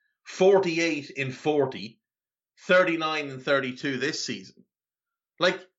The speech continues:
players turning thirty, especially ones as gifted at putting the ball in the net as this collection of gentlemen, including Mo Salah, do not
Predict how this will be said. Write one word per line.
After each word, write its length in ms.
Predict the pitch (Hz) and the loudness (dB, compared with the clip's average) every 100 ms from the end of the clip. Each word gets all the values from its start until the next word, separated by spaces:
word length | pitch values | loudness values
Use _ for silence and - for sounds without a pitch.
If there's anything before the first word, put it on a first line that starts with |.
| _ _ _ _ | _ _ _ _
players 580 | - 202 254 240 214 - | -4 2 4 2 0 -4
turning 480 | - 190 180 156 131 | -2 0 0 -4 -12
thirty, 460 | - 156 151 120 | -8 -4 -2 -4
especially 500 | 117 - 202 214 214 | -8 0 0 0 -6
ones 580 | 196 175 170 147 127 - _ _ _ - | -6 -4 -4 -6 -10 -12 _ _ _ -2
as 280 | 151 139 - | 0 0 -4
gifted 420 | 165 185 - 147 | -2 -2 -2 -2
at 140 | 139 | -2
putting 360 | - 170 156 139 | -2 -2 -2 -2
the 80 | 131 | 0
ball 380 | 131 135 131 123 | 2 2 0 -4
in 100 | 117 | -10
the 80 | |
net 340 | 120 127 123 - | -8 -8 -8 -10
as 360 | 127 131 117 - _ _ _ _ _ | -4 -4 -4 -10 _ _ _ _ _
this 320 | 117 170 - | -2 -2 -2
collection 580 | - 147 147 143 - 127 | -6 -2 -2 -2 -10 -8
of 120 | 113 | -2
gentlemen, 560 | 139 139 135 123 113 113 | -2 -2 -4 -8 -8 -8
including 600 | 143 131 170 180 165 143 | -10 -2 0 2 0 -6
Mo 200 | 135 127 | -4 -4
Salah, 480 | - 151 139 98 - _ _ _ _ _ _ - | -4 -4 -2 -4 -6 _ _ _ _ _ _ -4
do 140 | 175 | 0
not 340 | 180 233 - | 2 2 0